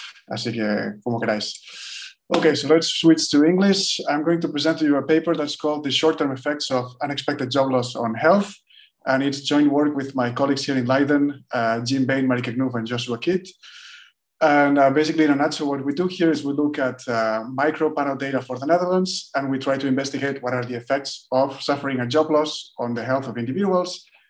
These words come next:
And we pay special attention to unexpected job loss. And I'm going to, uh, try to explain to you throughout the presentation why it is important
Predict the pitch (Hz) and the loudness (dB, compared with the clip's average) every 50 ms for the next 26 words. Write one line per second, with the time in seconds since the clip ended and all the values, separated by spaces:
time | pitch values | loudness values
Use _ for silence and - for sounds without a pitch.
0 | _ _ - 131 135 131 131 143 135 131 - 139 131 127 131 123 120 127 131 127 | _ _ -8 -6 -4 -2 0 0 0 0 0 -2 -2 -2 -2 -4 -2 -2 -2 -2
1 | - 131 - 135 120 113 131 123 - - 131 123 123 - 117 107 104 139 139 135 | -2 -4 -4 -4 -4 -4 -4 -6 -6 -4 -4 -4 -4 -4 -6 -4 -2 -2 -2 0
2 | 143 139 139 139 - - - - - 123 117 117 117 123 123 123 120 120 - 120 | 0 -2 -2 -4 -6 -10 -10 -10 -8 -8 -6 -6 -4 -4 -4 -6 -6 -6 -8 -6
3 | 117 117 117 - _ - 131 120 113 110 - 139 143 135 135 131 127 - - 135 | -6 -6 -8 -10 _ -12 -10 -10 -8 -4 -2 -2 -2 -2 -2 -4 -4 -4 -4 -2
4 | 131 131 127 123 123 123 123 123 - - 135 127 117 104 107 - - 120 123 135 | -2 -2 -2 -2 -4 -4 -6 -6 -6 -2 0 0 0 -2 -4 -6 -6 -6 -6 -6
5 | 135 135 135 - 139 123 120 113 113 117 113 - - - 117 110 - 131 127 - | -6 -6 -4 -4 -4 -2 -2 -2 -2 -2 -4 -6 -8 -10 -8 -4 -2 -2 -2 -2
6 | 135 135 139 - | -2 -6 -6 -8